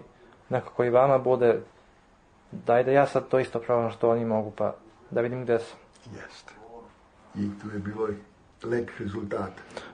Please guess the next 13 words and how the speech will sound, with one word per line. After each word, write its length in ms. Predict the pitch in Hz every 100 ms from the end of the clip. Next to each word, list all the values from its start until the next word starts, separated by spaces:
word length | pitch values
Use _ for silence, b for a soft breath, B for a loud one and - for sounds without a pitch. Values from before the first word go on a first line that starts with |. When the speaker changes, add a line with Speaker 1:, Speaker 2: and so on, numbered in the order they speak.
| -
Speaker 1:
Jeste, 440 | 147 160 - 123
mogu 300 | 110 123 131
da 60 | 127
kažem 200 | 127 123
da 80 | 110
sam 120 | 117
vrlo 220 | 123 120
zadovoljan, 520 | 120 127 139 139 151
e, 40 | 151 - - 143 127 127
znači 400 | 139 139 135 123
mi 140 | 117
to 140 | 127
iskustvo. 800 | 113 - 127 131 - - 147 -